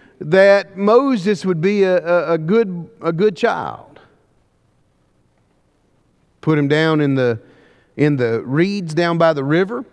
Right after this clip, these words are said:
in a little basket that they've weaved. I'm sure somehow have made this thing waterproof. And here she comes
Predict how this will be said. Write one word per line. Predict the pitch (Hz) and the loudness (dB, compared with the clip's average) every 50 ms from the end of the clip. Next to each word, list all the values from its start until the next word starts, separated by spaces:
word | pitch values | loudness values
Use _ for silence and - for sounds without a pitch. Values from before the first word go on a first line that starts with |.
| _ _ _ _ - _ - | _ _ _ _ -20 _ -4
in | 143 151 147 | -2 0 0
a | 143 | 0
little | 156 185 202 185 | 0 0 0 -2
basket | 151 127 165 170 175 180 180 175 - - - 151 - - | 0 2 2 4 4 2 0 -2 -6 -4 -4 -4 -4 -2
that | 135 131 - | -4 -6 -2
they've | - 143 135 127 | -2 -2 -2 0
weaved. | 120 123 135 143 139 135 139 156 170 190 208 - - _ _ _ _ _ _ _ _ - | -2 -2 -2 0 0 0 -2 -4 -6 -8 -12 -14 -20 _ _ _ _ _ _ _ _ -2
I'm | - 139 156 156 147 139 143 139 139 110 65 - - - 71 82 120 - _ _ - - - - | 0 2 4 4 2 2 0 0 -2 -4 -6 -12 -20 -20 -20 -20 -20 -20 _ _ -20 -20 -20 -20
sure | - - - - 175 170 147 139 131 | -18 -12 -4 -2 -2 0 0 -2 -4
somehow | - - 165 156 143 143 143 135 139 135 131 | -4 -4 -4 -2 0 0 0 0 0 0 0
have | 123 123 | 0 -2
made | 135 135 135 127 | -2 -2 -2 -2
this | 120 131 123 - | -4 -6 -6 -4
thing | - 143 135 131 127 127 113 117 | -4 -4 -2 -2 -2 -4 -4 -2
waterproof. | 131 139 131 117 - - 123 117 123 135 143 - _ - _ _ _ _ _ _ _ _ _ _ _ _ _ _ _ _ _ _ _ _ _ _ _ _ _ _ _ _ _ _ _ _ _ _ _ _ _ _ _ _ _ _ _ _ _ _ _ _ _ _ _ _ _ _ _ _ _ _ _ _ _ _ _ _ _ _ _ _ _ _ _ _ _ _ _ _ _ _ _ _ _ _ _ _ _ _ _ _ _ _ _ _ _ _ - 117 | -2 -2 -2 -4 -6 -6 -6 -4 -4 -6 -8 -12 _ -20 _ _ _ _ _ _ _ _ _ _ _ _ _ _ _ _ _ _ _ _ _ _ _ _ _ _ _ _ _ _ _ _ _ _ _ _ _ _ _ _ _ _ _ _ _ _ _ _ _ _ _ _ _ _ _ _ _ _ _ _ _ _ _ _ _ _ _ _ _ _ _ _ _ _ _ _ _ _ _ _ _ _ _ _ _ _ _ _ _ _ _ _ _ _ -8 -4
And | 127 123 | -2 0
here | 139 151 160 | 0 0 -2
she | 147 - 170 | -2 -6 -6
comes | - 202 220 214 185 165 156 143 - | -4 -2 -2 -2 -4 -6 -8 -10 -12